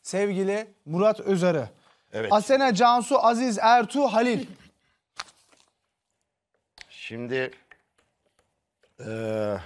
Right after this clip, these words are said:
Speaker 2: potaya baktığımız zaman Asena, Aziz, Cansu, Ertuğ ve Halil dedin sen de. Beş tane mavilerden yarışmacı potaya girdi.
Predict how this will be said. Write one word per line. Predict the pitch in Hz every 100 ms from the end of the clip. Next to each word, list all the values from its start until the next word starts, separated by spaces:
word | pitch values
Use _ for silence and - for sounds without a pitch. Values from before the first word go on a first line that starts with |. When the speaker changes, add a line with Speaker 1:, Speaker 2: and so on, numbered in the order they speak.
| -
Speaker 2:
potaya | 110 - 123
baktığımız | 113 113 - 139 127
zaman | 117 127 160 - _ _ _ _ -
Asena, | 113 - 151 131 113
Aziz, | - 123 104 131 90
Cansu, | 73 123 127 123 -
Ertuğ | 143 113 113 - 147
ve | 135
Halil | 123 127 110
dedin | 98 87
sen | 87 95 90
de. | 131 160 _ _ _ _ _
Beş | - 143 -
tane | 131 123 131
mavilerden | 127 123 120 120 113 131 147 - _ _ _ _ _ _ _ _ _ _ _ _
yarışmacı | 101 107 107 110 101
potaya | 110 110 104 92
girdi. | 71 80 78 135